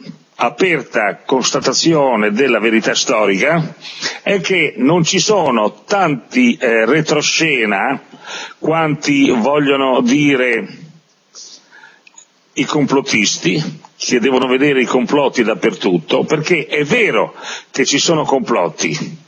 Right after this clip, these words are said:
è vero che gruppi sociali agiscono e interagiscono, ma altrettanto vero è che quando si innesca un meccanismo, che è veramente un meccanismo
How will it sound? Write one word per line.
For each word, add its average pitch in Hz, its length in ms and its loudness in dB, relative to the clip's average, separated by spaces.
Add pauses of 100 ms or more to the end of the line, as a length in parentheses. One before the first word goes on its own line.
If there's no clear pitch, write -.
(540)
è 151 140 0
vero 160 540 2
che 123 140 0
gruppi 143 680 0
sociali 147 840 0
agiscono 131 720 0
e 127 180 0
interagiscono, 113 920 0 (340)
ma 151 200 2
altrettanto 190 680 0
vero 180 260 2
è 135 140 2
che 123 60 -4
quando 185 420 2
si 165 260 2
innesca 151 580 0
un 170 120 4
meccanismo, 151 960 2 (180)
che 113 160 0
è 160 80 0
veramente 120 680 0
un 160 240 2
meccanismo 139 1120 2